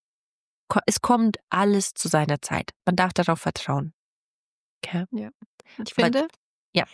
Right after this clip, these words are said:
Speaker 2: genau hier
Speaker 1: sollten wir Stopp machen. Ne?
Speaker 2: passt unser Zitat.
Speaker 1: Ganz genau.
Speaker 2: Soll ich's vorlesen?
Speaker 1: Du sollst es vorlesen, ja.
Speaker 2: <laughs> Deine Seele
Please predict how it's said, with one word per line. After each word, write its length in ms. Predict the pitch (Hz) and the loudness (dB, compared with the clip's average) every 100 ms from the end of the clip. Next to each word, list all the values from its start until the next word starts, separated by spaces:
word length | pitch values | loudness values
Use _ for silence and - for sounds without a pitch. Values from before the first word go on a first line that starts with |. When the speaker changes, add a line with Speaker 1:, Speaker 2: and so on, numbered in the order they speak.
| - - | -14 0
Speaker 2:
genau 440 | 214 202 208 247 | 4 6 6 4
hier 500 | - 214 214 220 247 - _ - | 2 -2 0 0 0 -8 _ -6
Speaker 1:
sollten 320 | - 165 151 | 2 2 4
wir 160 | 143 135 _ - | 0 -2 _ -8
Stopp 280 | - 143 135 | -2 -2 0
machen. 320 | 135 170 175 _ _ _ _ | -2 -6 -14 _ _ _ _
Ne? 200 | 160 156 180 | 0 2 4
Speaker 2:
passt 340 | 214 - - | 2 2 -2
unser 520 | 208 208 208 202 202 - | 0 2 2 2 2 -2
Zitat. 680 | 214 - 175 160 165 - - | -8 -6 0 0 0 -6 0
Speaker 1:
Ganz 300 | 170 156 - | 2 2 0
genau. 420 | 147 139 139 170 _ _ _ _ _ _ _ - | -2 -2 -6 -10 _ _ _ _ _ _ _ -2
Speaker 2:
Soll 140 | 220 | 0
ich's 140 | 240 | 2
vorlesen? 420 | 254 247 247 240 196 | 2 4 4 4 4
Speaker 1:
Du 100 | 190 | 4
sollst 240 | 135 135 | 2 0
es 100 | - | -4
vorlesen, 440 | - - - - - | -8 -10 -10 -10 -8
ja. 120 | - | -2
Speaker 2:
<laughs> 800 | 311 - - 220 190 240 - 240 - 262 - _ _ _ _ _ _ _ _ _ _ _ _ _ _ _ _ _ _ _ _ | 0 0 -2 -2 2 2 2 -2 -2 -14 -16 _ _ _ _ _ _ _ _ _ _ _ _ _ _ _ _ _ _ _ _
Deine 280 | 214 214 226 | 4 4 4
Seele 500 | 226 233 247 254 | 6 6 6 4